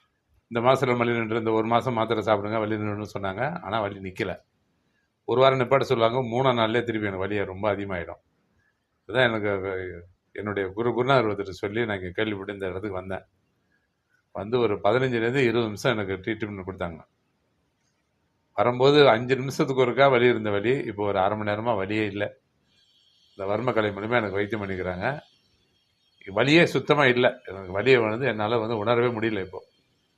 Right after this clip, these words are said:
ரொம்ப நல்லா இருக்கு. கை வந்து மேல என்னால தூக்க முடியாது.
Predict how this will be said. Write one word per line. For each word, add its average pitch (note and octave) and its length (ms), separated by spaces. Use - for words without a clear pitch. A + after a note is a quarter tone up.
ரொம்ப A2 160
நல்லா G#2+ 240
இருக்கு. F#2+ 300
கை D3+ 140
வந்து C#3+ 240
மேல C#3 220
என்னால C3 220
தூக்க C3+ 260
முடியாது. B2+ 580